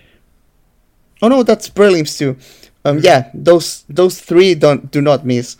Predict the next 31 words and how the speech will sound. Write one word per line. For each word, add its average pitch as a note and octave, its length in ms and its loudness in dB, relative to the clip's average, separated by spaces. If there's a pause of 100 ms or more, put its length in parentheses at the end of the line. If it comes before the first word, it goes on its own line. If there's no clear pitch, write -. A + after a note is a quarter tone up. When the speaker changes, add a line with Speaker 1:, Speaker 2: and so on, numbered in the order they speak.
(340)
Speaker 2:
Yeah. A#2 340 -12
Speaker 1:
Especially D#3 520 0
Hooker C#3 320 -4
and B2+ 180 -6
Hack C3 320 -8
Perez, B2+ 260 -2
obviously, C3 380 -6
because B2+ 300 -6
he's C3+ 160 -14
the C#3 100 -8
hi-, C3+ 280 -6 (360)
the C#3+ 100 -10
higher C#3 280 -4
profile C3+ 400 -6
one. C#3 240 -6
Speaker 2:
Mm-hmm. C#3 540 -18 (220)
Yeah. A#2+ 260 -12 (540)
And, C#3+ 220 -10
uh, C3 220 -4
then D#3 240 -8
for D#3+ 140 -14
the D3 100 -12
main C3+ 280 -14
card, C#3+ 300 -8
I B2 140 -10
mean, A2+ 380 -18 (1600)
it C3+ 140 -10
kinda E3+ 200 -6
becomes D3+ 320 -12
less C3+ 280 -6
entertaining. C#3 720 -16